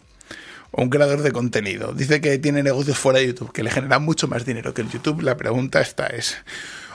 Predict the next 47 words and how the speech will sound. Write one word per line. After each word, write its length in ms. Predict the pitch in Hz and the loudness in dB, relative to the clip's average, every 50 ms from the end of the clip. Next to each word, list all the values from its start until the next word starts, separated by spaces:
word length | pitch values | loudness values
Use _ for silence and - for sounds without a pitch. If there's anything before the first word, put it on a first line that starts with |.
| - _ | -4 _
¿o 100 | - 143 | 0 2
tu 120 | - 147 | 2 2
vida 180 | 147 147 151 175 | 2 4 4 4
está 160 | 175 175 156 | 4 2 2
tan 160 | 127 147 135 | 2 2 2
acostumbrada 580 | 135 123 127 120 - 120 117 117 117 113 117 123 | 2 0 -2 0 0 0 2 2 2 2 2 2
que 100 | 127 123 | 2 2
para 220 | 110 123 117 120 | 2 2 0 2
ti 160 | 120 147 156 - | 0 -2 -4 0
no 200 | 160 151 151 156 | 0 2 2 2
generar 480 | 151 - 165 147 143 139 135 135 131 127 | 2 2 2 2 2 4 4 2 2 2
contenido 480 | - 127 123 113 117 110 107 107 104 101 | 0 0 0 0 0 0 2 2 2 2
es 140 | 104 - | 4 4
aburrimiento, 580 | 127 127 123 110 110 107 113 120 131 135 160 165 | 4 4 4 0 0 0 0 0 0 2 2 0
como 220 | 190 190 139 123 | 0 0 -2 -2
a 40 | 117 | -2
mí 60 | 110 | -2
me 120 | 110 110 107 | -4 -6 -4
puede 200 | - - - - | -4 -4 -4 -2
pasar 300 | - - 98 - 110 101 | -2 -2 0 0 0 0
con 100 | 104 101 | -2 -4
el 80 | 110 | -2
tema 160 | - - - 104 | -2 -2 0 0
de 60 | 104 | -2
la 60 | 104 | 0
fotografía? 600 | - 120 - 110 - 113 104 - - 139 151 165 | -2 0 0 0 -2 -2 -2 2 4 4 4 4
Es 60 | 180 | 2
decir, 180 | 165 127 120 107 | 0 -6 -6 -6
si 80 | 107 | -6
durante 300 | 107 98 95 104 104 - | -6 -6 -6 -6 -6 -4
mucho 240 | 117 123 120 - 107 | -4 -2 -2 -2 -2
tiempo 240 | - 127 113 101 98 | -2 0 0 0 2
no 80 | 110 123 | 2 2
hago 140 | 131 117 | 2 2
fotos, 340 | 110 151 147 151 170 165 - - | 2 2 2 2 2 -2 -2 -2
haría 280 | - 113 - - 104 - | -2 0 0 0 -2 0
fotos, 340 | - 131 - - - - - _ | -2 -4 -4 -6 -12 -12 -2 _
pero 160 | - 135 107 | 2 2 2
ni 120 | 107 110 104 | -2 -6 -4
de 140 | - 107 | -4 -2
coñas 360 | - 139 143 151 147 147 170 151 | 0 2 2 2 2 0 0 0
estaré 240 | 127 - 120 113 | 0 0 0 0
haciendo 220 | 120 120 131 127 123 | 0 0 0 -2 0
fotos 340 | - 143 143 156 - - - | 0 -2 -2 -2 -6 -6 -4
todos 400 | - 123 113 113 117 107 101 - | -4 -4 -4 -4 -6 -8 -8 -8
los 160 | 98 98 113 | -8 -6 -2
días. 460 | 123 151 160 151 - - - - - | 2 4 2 2 2 -4 -14 -16 -16